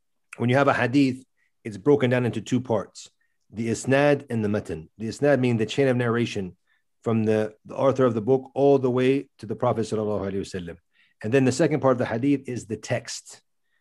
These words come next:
meaning the saying or the action, uh, of the Prophet sallallahu alaihi wasallam, or the approval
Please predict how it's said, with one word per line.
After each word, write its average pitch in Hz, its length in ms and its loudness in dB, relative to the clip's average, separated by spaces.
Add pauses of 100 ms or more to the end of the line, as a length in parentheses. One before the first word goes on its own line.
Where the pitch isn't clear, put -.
(320)
meaning 110 320 -2
the 110 100 -2
saying 120 560 0
or 113 100 -8
the 107 120 -6
action, 110 640 -4 (400)
uh, 104 260 -4
of 110 160 -4
the 113 60 -2
Prophet 117 280 0
sallallahu 107 260 0
alaihi 107 200 -6
wasallam, 120 40 -10
or 120 120 0
the 110 100 -2
approval 101 640 0